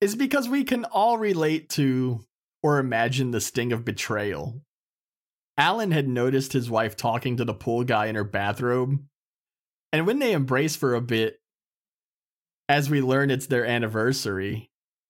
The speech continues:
he notices she isn't wearing anything underneath, but we, the viewer, notice the grease from the fingers of the pool guy on her skin.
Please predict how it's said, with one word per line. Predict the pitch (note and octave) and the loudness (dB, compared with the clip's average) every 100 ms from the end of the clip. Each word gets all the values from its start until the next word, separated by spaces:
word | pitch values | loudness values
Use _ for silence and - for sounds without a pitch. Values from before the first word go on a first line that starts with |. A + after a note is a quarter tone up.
| _ _ D3+ | _ _ -2
he | |
notices | D#3 F3+ G#3 G3 D#3+ D3 | 2 2 2 0 0 0
she | - D3 | 0 0
isn't | C3+ C#3+ D3 | 2 0 0
wearing | C3+ C#3 B2+ | 2 2 0
anything | A#2+ B2 C#3 C#3 C3+ | 0 0 2 0 0
underneath, | B2+ G#2 G2 F#2+ A#2 C#3 - _ _ _ _ _ _ | 0 -2 -4 -2 -2 -2 -8 _ _ _ _ _ _
but | C#3+ C3 | -2 0
we, | D#3+ G#3 | 0 2
the | E3 | 0
viewer, | B2+ C#3 F3 C#3+ A#2+ A2+ A2 - _ - | 2 2 4 2 2 -2 -6 -14 _ -2
notice | C3+ B2+ B2 A#2 | 2 2 2 0
the | A#2+ | -2
grease | A#2+ A2+ A#2+ B2+ A2 - - - _ | -2 0 2 2 0 -6 -10 -14 _
from | C#3 B2+ | -2 0
the | A2 | -2
fingers | - C#3+ C#3 C3 B2 | -2 0 2 2 0
of | A#2+ | -4
the | |
pool | G#2+ - C3 | -6 -2 0
guy | B2+ G#2+ A2 | 2 0 0
on | G#2+ | 0
her | G#2+ | -2
skin. | G#2 - C3 A2+ G#2 A2+ | -4 -4 -2 -4 -4 -10